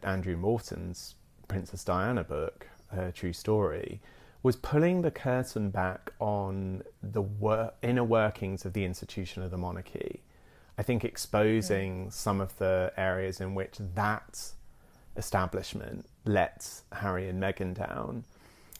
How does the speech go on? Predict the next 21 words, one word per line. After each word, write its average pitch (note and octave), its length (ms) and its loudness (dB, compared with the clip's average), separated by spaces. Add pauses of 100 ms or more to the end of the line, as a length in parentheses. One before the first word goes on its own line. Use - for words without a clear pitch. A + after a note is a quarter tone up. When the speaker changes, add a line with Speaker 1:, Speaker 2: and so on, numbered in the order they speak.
(120)
Speaker 1:
And A#2+ 120 6
I B2+ 80 8
hope E3 560 4
that A#2+ 160 4
there A#2 200 8
are A2+ 60 4
lessons A2 540 4
that G2+ 120 -2
are G2 80 2 (180)
learnt B2 240 4
from A#2+ 180 -4
that, A#2 180 -2
conversations G#2 880 -2
that F#2+ 120 -4
are F#2 40 0
born A2 380 2
from A2+ 260 -2
this, A2 280 2
that G2+ 340 2 (540)
not C#3+ 300 0
only A#2+ 840 4